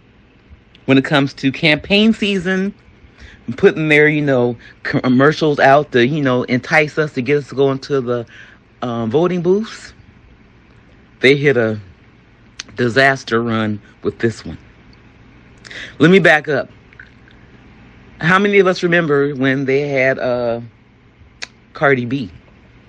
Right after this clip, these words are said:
interviewing Joe Biden? She was pretty much speaking for us, right?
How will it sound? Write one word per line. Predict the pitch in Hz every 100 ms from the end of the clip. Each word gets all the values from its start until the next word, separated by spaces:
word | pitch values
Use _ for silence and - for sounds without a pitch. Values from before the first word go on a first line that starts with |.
| -
interviewing | 139 135 127 131 120
Joe | 113 123
Biden? | 113 127 120 95 92 - _ - _ - _ - _ - - - - - - _ - - - - -
She | - 127
was |
pretty | - 135 135
much | 120
speaking | - 131 123
for | 117 117
us, | 131 95
right? | 107 123